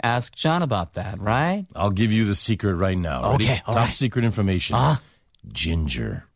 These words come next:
Speaker 1: 아.
Speaker 2: Shh, not too much now. Secretly. Ginger.
Speaker 1: 생강을 잘 활용하는 거 좋-, 좋군요.
Speaker 2: Ginger makes everything a little bit better,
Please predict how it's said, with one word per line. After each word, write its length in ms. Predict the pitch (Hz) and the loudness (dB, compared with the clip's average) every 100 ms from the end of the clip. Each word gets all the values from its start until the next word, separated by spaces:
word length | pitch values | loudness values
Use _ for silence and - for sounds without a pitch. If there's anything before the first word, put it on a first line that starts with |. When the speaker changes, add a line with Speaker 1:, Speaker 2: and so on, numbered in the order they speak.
| - | -4
Speaker 1:
아. 840 | 87 - 92 92 117 143 180 214 | -4 -2 -2 0 0 0 0 2
Speaker 2:
Shh, 500 | 220 214 185 135 101 92 | 4 4 4 2 2 0
not 160 | 82 92 | 0 0
too 160 | - | 2
much 260 | 156 147 - | 2 2 0
now. 300 | 73 57 55 - _ | -6 -8 -12 -18 _
Secretly. 720 | - - 147 120 92 76 60 - _ _ _ _ | -6 0 0 -2 -6 -8 -12 -16 _ _ _ _
Ginger. 560 | 78 92 87 60 52 - | -6 -2 -2 -6 -12 -18
Speaker 1:
생강을 800 | - - 202 240 254 247 233 233 | -18 -4 0 2 2 2 2 0
잘 240 | - 120 131 | 0 0 0
활용하는 420 | 160 175 165 147 | 0 0 2 0
거 80 | 131 | -2
좋-, 160 | - - - | -4 -10 -8
좋군요. 580 | 107 - 98 82 80 85 | -8 -4 -2 -2 -2 0
Speaker 2:
Ginger 380 | 117 143 123 | 2 4 4
makes 260 | 131 131 - | 4 2 2
everything 400 | 135 131 120 120 | 0 2 2 2
a 60 | 110 | 2
little 280 | 120 156 | 2 0
bit 220 | 139 131 92 | 0 0 2
better, 360 | 113 110 110 | 0 2 -2